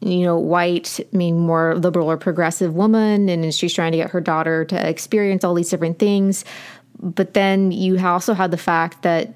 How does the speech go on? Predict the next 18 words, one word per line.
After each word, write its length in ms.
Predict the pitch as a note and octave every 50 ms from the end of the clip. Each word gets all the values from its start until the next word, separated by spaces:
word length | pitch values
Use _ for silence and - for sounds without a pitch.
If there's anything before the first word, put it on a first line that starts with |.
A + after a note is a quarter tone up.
| -
she 240 | - - - G3+ F#3+
still 340 | F#3 - - - F#3+ F#3+ F#3+
says 580 | F#3 - G3+ F3+ F#3 F#3 F#3 F3 E3+ - - - - - - -
racist 480 | F#3+ F#3 F#3 - - F#3+ F#3 - -
things 640 | - - G#3+ A#3 D4+ D#4+ C#4 F3+ D3 D3 C#3+ - -
to 140 | - - E3+
Willa, 480 | D#3+ D#3+ D3+ D3 D3 D3 C#3+ C#3 C#3 -
and 260 | - E3 E3 E3 E3
she 120 | - F#3
still 400 | E3+ - - G3+ G3 G3 F#3+ F#3 - - - - -
has 120 | - F#3 F3+
these 200 | G3 G3 F#3+ -
behaviors, 840 | - F#3 D#3+ F#3 F#3+ G#3+ G#3+ G#3+ G3 F3 E3+ D#3+ D#3+ D#3+ - - - - - - - - - - - - - - -
but 380 | - F#3+ F3 - G#3+ G3+ - -
they're 100 | G3+ G3+
not 220 | G3 F#3+ F3+ F3
as 140 | E3+ E3+ E3
direct. 680 | - - E3 C#3+ D#3+ D#3 D3+ - - - - - -